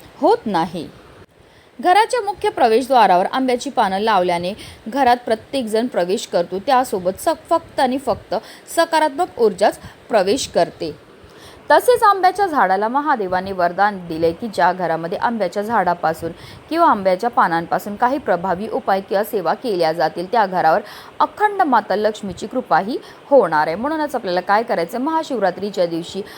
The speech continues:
अकरा आंब्यांची पानं जी आहेत, ती आपल्या घरी घेऊन यायची. ही पानं आपल्या घरी आणल्यानंतर त्या पानांना आपल्याला स्वच्छ धुवून आणि पुसून घ्यायचं आहे. त्यानंतर आपल्याला आंब्यांच्या पानांना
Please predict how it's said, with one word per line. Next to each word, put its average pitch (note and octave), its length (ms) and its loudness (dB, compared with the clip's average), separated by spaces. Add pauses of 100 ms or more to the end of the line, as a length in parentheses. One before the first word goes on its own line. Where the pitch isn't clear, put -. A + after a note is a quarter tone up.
(260)
अकरा F4 300 2
आंब्यांची G3+ 560 -2
पानं E3+ 340 2
जी F3 160 -6
आहेत, F3 140 -4
ती G#3 40 0
आपल्या F#3 240 -2
घरी F#3 260 -2
घेऊन G#3+ 260 2
यायची. E3 320 -6
ही B3+ 140 -4
पानं F#3 260 0
आपल्या F3+ 200 -2
घरी G3 200 -2
आणल्यानंतर F#3 560 -2
त्या C4 180 -2
पानांना F3+ 380 -2
आपल्याला E3 340 -2 (460)
स्वच्छ E4+ 380 0
धुवून B3+ 340 0
आणि G3 220 -2
पुसून C4 460 -4
घ्यायचं E3+ 420 -2
आहे. E3+ 200 2
त्यानंतर C#4 460 -2
आपल्याला F#3+ 380 0 (380)
आंब्यांच्या C4 480 0
पानांना G3 400 0